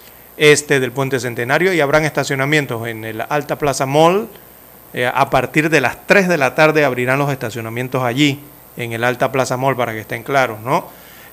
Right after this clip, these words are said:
Eh, para los que vayan al Estadio Nacional. Y, eh, también recordemos que por la parte de atrás, eh, del estadio, o sea, la parte trasera, ¿no?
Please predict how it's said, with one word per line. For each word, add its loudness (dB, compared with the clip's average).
Eh, 2
para 6
los 2
que 4
vayan 6
al 0
Estadio -2
Nacional. 2
Y, 2
eh, 2
también 2
recordemos 0
que -4
por -8
la -6
parte 2
de 2
atrás, 2
eh, -2
del -6
estadio, 2
o 2
sea, 4
la -4
parte 0
trasera, 0
¿no? -6